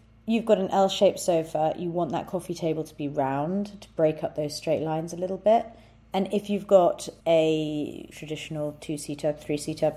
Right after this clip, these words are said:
four-seater, straight sofa, then obviously rectangle slash square, again, depending on your size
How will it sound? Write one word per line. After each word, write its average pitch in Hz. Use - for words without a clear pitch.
four-seater, 151
straight 156
sofa, 151
then 165
obviously 156
rectangle 151
slash -
square, 156
again, 165
depending 165
on 151
your 139
size 202